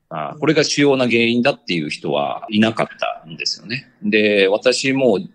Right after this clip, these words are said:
おー、政治、経済の専門家、多分十人以上は取材しているんですけど、えー、少なくともこの現地のことをよく知っている方はそういうことを言わない。えー、どちらかというと、おー、まあ、この政府、特にラジャパクサ一族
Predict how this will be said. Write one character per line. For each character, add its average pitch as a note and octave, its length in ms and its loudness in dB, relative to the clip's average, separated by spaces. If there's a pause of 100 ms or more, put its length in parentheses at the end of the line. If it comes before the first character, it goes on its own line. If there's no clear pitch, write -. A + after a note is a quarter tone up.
(140)
お C#2+ 480 -6
ー、 - 40 -4
政 G2 380 4
治、 F#2 600 0
経 G2 180 2
済 D#2 180 2
の C#2+ 80 -4
専 D#2+ 220 -4
門 D#2+ 140 -2
家、 - 80 -14
多 F#2+ 100 -2
分 E2 120 -2
十 G2 200 2
人 G2+ 240 4
以 G2 60 0
上 E2 220 2
は B1 140 0
取 E2+ 200 -4
材 E2 180 2
し - 100 -4
て E2 80 -4
い E2 80 -2
る E2 120 -6
ん D2+ 80 -12
で - 100 -8
す - 100 -4
け D2 80 -10
ど、 F2+ 300 -2
え - 120 -12
ー、 G#2+ 40 -4
少 - 160 2
な G#3 60 4
く - 60 -4
と D#3 100 0
も A#2+ 80 4
こ G#2 100 -2
の F#2 80 2
現 C#3 380 2
地 A#2 500 4
の A2+ 80 4
こ B2 80 4
と B2 140 4
を B2 80 6
よ A#2+ 100 0
く - 100 -10
知 - 200 -8
っ - 20 -20
て - 80 -2
い G#2+ 80 2
る G#2+ 80 -8
方 - 240 -6
は G#2+ 360 -2
そ F2+ 180 -10
う - 20 -6
い F2 40 -6
う E2+ 40 -8
こ - 80 -20
と - 100 -10
を A2 380 0
言 E2 80 -12
わ D#2+ 100 -6
な D#2+ 120 -8
い。 - 120 -16 (260)
え F2 140 -2
ー、 F2+ 60 -2
ど G#2 80 -4
ち G#2 120 -2
ら C#3 60 -6
か C#3+ 80 0
と - 140 -4
い D3+ 80 2
う D3 80 0
と、 D3+ 480 -2
お E2 400 -2
ー、 - 80 -18
ま G2+ 100 0
あ、 - 40 -8
こ - 120 -8
の F2+ 220 -4
政 - 400 -2
府、 - 200 -14
特 G#2 140 -2
に E2 80 2
ラ D#2+ 140 2
ジ F2+ 80 0
ャ F2+ 40 -2
パ F2+ 140 -2
ク - 80 -10
サ D2 340 -2
一 - 220 -8
族 E2 260 -6